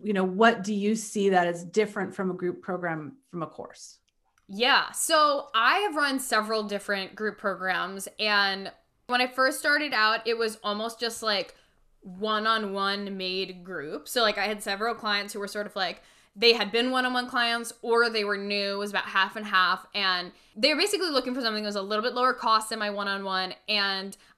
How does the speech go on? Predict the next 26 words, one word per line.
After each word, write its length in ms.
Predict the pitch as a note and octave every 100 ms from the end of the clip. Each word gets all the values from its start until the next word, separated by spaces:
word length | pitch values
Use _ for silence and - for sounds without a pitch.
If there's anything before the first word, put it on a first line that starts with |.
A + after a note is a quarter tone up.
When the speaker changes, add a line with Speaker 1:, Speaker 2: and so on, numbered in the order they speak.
| -
Speaker 2:
I 300 | A3 C4 B3+
wanted 380 | A#3 G#3+ G#3+
something 540 | G#3 G3+ G3 A3 G3+ G3
for 180 | - G3
me 360 | G#3+ F4 E4+
that 200 | B3 G#3
would 120 | A3
allow 320 | G#3 G3+ F#3+ G3
me 180 | G3
to 80 | G3
have 200 | G#3 F#3+
a 40 | F#3+
little 160 | F#3+
bit 160 | F#3+ F#3
more 140 | E3+
time 280 | - C#4 D#4
in 120 | D#4
my 100 | D4
day 480 | C4+ C4+ C4 B3 A#3+ -
and 160 | G#3
be 240 | G3+ - G3
able 160 | G3
to 220 | F#3+ -
work 280 | F#3+ F3+ F#3
with 160 | G3 -
people 440 | F#3 G3 G3+ G3+